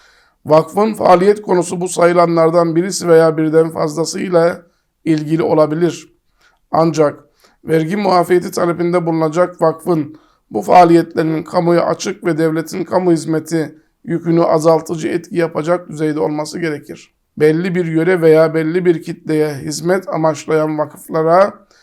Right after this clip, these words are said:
vergi muafiyeti tanınması mümkün değildir. Faaliyette bulunma süre şartı.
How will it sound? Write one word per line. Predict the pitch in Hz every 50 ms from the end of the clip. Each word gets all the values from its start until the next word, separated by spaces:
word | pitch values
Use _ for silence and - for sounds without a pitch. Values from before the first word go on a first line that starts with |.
| _ _ _ _
vergi | 170 165 165 160 185
muafiyeti | 196 185 170 165 160 156 156 - 156 151 - - -
tanınması | - 170 160 156 156 151 151 147 - - 185 180 180 196 190 - _ _ _
mümkün | - 160 156 156 156 156 190 165 156 147
değildir. | 156 151 147 143 139 135 151 165 - - - _ _ _ _ _ _ _ _ _ _ _ _ _ _ _ _ _ _ _ _ _ _ _ _ _ _ _ _ _ _ _ _ _ _ _ _ _ _ _ _ _
Faaliyette | _ - 180 170 175 185 190 202 202 208 202 208 - 202 208 226 233 - - - - -
bulunma | 233 165 190 196 190 185 190 208 214 220
süre | - - - 175 190 214 208
şartı. | 208 180 160 147 139 - - 95